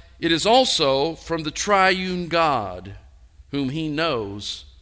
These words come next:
and whom he represents. And I want us to break that down and look at it this morning. There in verse four, you find John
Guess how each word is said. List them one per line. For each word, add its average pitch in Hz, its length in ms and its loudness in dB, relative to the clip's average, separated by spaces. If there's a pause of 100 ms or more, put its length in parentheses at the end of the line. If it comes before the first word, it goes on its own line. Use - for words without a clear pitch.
(480)
and 123 200 -6
whom 135 160 -4
he 123 100 -4
represents. 117 1040 -6 (480)
And - 100 -8
I 180 60 2
want 247 160 2
us 220 120 0
to 185 100 -4
break 185 260 2
that 156 240 0
down 160 260 2
and 139 140 -4
look 160 180 -4
at 143 160 2
it 135 120 -6
this 135 240 -4
morning. 160 540 -2 (920)
There 160 240 8
in 160 100 4
verse 160 320 0
four, 185 440 2
you 147 180 -2
find 156 720 2 (320)
John 151 800 2